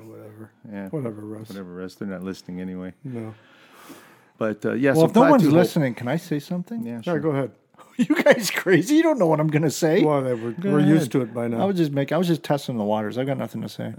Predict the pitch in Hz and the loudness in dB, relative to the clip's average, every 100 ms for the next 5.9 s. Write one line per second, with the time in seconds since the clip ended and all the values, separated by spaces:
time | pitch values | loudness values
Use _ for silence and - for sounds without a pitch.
0 | 127 117 117 120 110 - _ - 110 101 | -8 -8 -6 -6 -6 -10 _ -12 -10 -8
1 | 101 104 - - 139 - 147 127 120 113 | -8 -8 -10 -10 -10 -2 -2 -2 -2 -4
2 | 113 113 110 - 117 - _ _ _ - | -4 -6 -8 -10 -10 -10 _ _ _ -20
3 | 143 - - _ - 185 202 202 240 - | -20 -16 -18 _ -8 0 0 2 0 2
4 | 240 202 196 196 185 185 175 185 - - | 0 2 0 0 0 -2 0 0 -2 0
5 | 170 160 165 180 165 - 190 196 135 | 2 2 2 0 0 -2 -4 -4 -10